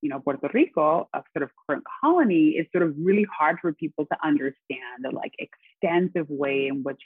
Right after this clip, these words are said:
having the U S presence also then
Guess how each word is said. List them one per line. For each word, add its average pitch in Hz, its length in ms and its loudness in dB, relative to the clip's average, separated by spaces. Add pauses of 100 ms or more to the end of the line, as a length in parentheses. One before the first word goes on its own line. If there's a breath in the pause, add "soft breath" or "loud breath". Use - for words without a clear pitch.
having 135 520 -4 (460)
the 156 80 2
U 147 160 4
S - 100 -10 (160)
presence 143 680 0 (160)
also 170 600 2
then 139 440 -6